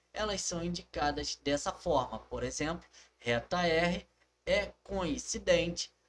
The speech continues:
à reta S. Então, ó, olha bem como elas são representadas. Beleza, professor, você falou das retas concorrentes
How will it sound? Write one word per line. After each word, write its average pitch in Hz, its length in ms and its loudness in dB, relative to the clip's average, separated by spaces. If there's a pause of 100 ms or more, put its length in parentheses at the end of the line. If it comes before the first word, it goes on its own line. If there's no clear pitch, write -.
à 190 200 2
reta 170 640 -2 (120)
S. 175 420 0 (140)
Então, 208 280 0
ó, 175 140 2
olha 214 220 2
bem 202 360 -4 (360)
como 240 420 4
elas 208 320 4
são 190 320 0 (380)
representadas. 190 1600 2 (380)
Beleza, 226 440 8
professor, 220 500 -4
você 196 240 -6
falou 196 340 -4
das 175 220 2
retas 135 360 -6
concorrentes 208 920 -2